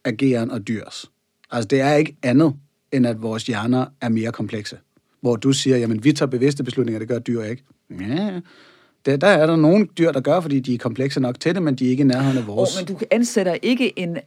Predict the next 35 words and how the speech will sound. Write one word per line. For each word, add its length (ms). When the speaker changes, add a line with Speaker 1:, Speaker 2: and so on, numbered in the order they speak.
Speaker 2:
abe 320
som 340
lærer 240
i 20
matematik 520
på, 80
på 200
universitetet, 520
for 20
det 0
kan 100
simpelthen 120
ikke 80
lade 100
sig 100
gøre. 180
Du 40
kan 80
simpelthen 100
Speaker 1:
Nej, 60
Speaker 2:
ikke, 100
Speaker 1:
men 60
det 60
er 20
jo 40
ikke 100
et 60
modargument. 360
Speaker 2:
du 140
kan, 80
du 60
kan 140
simpelthen 380
ikke 180
lære 480